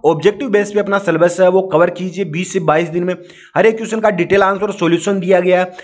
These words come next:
तो इस बेसिस पे आप फिजिक्स, केमिस्ट्री और बायोलॉजी का अपना कंप्लीट सिलेबस कर सकते हैं। ये three in one ई बुक है,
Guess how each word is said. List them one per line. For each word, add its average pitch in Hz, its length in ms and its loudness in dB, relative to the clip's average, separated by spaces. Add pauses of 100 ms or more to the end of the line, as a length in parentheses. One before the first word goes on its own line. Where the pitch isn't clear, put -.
(200)
तो 202 80 0
इस 202 220 -2
बेसिस 196 380 2
पे 202 120 0
आप 196 160 4
फिजिक्स, 170 220 -8
केमिस्ट्री 175 340 0
और 202 180 4
बायोलॉजी 160 400 0
का 190 100 4
अपना 180 240 -2
कंप्लीट 165 380 0
सिलेबस 160 320 -2
कर 156 140 -2
सकते 160 280 -4
हैं। 202 80 -4
ये 214 160 -2
three 233 220 2
in 233 120 0
one 226 140 0
ई 196 100 -2
बुक 170 260 0
है, 120 60 4